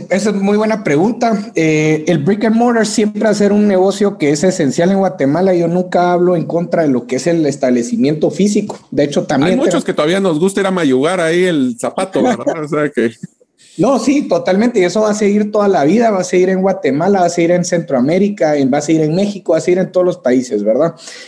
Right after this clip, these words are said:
Speaker 1: Eh, yo me atrevería a decir que primero, ¿verdad? Una de las cosas que,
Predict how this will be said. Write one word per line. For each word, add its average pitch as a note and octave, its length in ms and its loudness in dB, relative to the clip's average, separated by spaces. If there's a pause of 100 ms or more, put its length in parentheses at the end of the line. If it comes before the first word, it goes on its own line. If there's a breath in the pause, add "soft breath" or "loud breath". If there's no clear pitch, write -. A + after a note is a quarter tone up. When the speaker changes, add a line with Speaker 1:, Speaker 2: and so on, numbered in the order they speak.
(120)
Speaker 1:
Eh, E3 340 0
yo G3 140 2
me C4 80 2
atrevería G#3 520 0
a G#3+ 40 0
decir G#3 600 -2 (120)
que F3 240 2
primero, G3+ 840 0
¿verdad? D#3 380 0 (340 loud breath)
Una G#3 180 2
de A3 60 2
las F#3 160 0
cosas G3+ 400 -2
que, C#3+ 540 0